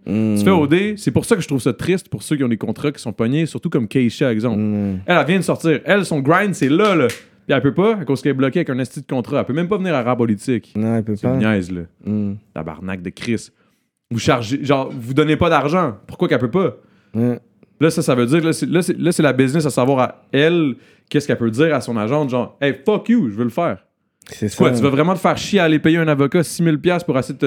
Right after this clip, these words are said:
Speaker 2: dire parce que je suis allé à la rap politique, ça t'a pas rapporté une crise de scène parce qu'il paye pas ?
Speaker 1: Hmm.
Speaker 2: Sérieux ?
Speaker 1: C'est fou.
Speaker 2: Ça, c'est juste qu'il faut que tu sois game. Mais moi, moi je suis game, là. Moi, je, moi, je m'en calisse. Moi,
Speaker 1: Hmm.
Speaker 2: ils me l'ont dit aussi, ils m'ont fait un débat. « Allez, faudrait que tu fasses attention. » Fuck you. Je vais faire ce que ça me tente de faire, man.
Speaker 1: C'est ça.
Speaker 2: C'est même pas, c'est même pas,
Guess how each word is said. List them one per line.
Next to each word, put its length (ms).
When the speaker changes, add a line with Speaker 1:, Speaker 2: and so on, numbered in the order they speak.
Speaker 2:
dire 140
parce 120
que 60
je 60
suis 40
allé 100
à 80
la 40
rap 140
politique, 360
ça 80
t'a 120
pas 80
rapporté 320
une 80
crise 220
de 100
scène 300
parce 180
qu'il 100
paye 160
pas ? 220
Speaker 1:
Hmm. 580
Speaker 2:
Sérieux ? 520
Speaker 1:
C'est 180
fou. 160
Speaker 2:
Ça, 100
c'est 120
juste 140
qu'il 80
faut 60
que 40
tu 60
sois 180
game. 300
Mais 100
moi, 160
moi 160
je 80
suis 100
game, 300
là. 60
Moi, 100
je, 80
moi, 220
je 60
m'en 120
calisse. 460
Moi, 220
Speaker 1:
Hmm. 40
Speaker 2:
ils 60
me 80
l'ont 100
dit 160
aussi, 200
ils 20
m'ont 100
fait 140
un 240
débat. « 160
Allez, 160
faudrait 180
que 40
tu 60
fasses 120
attention. » 320
Fuck 220
you. 240
Je 80
vais 40
faire 120
ce 80
que 40
ça 80
me 80
tente 160
de 60
faire, 280
man. 240
Speaker 1:
C'est 180
ça. 200
Speaker 2:
C'est 120
même 160
pas, 180
c'est 120
même 180
pas, 180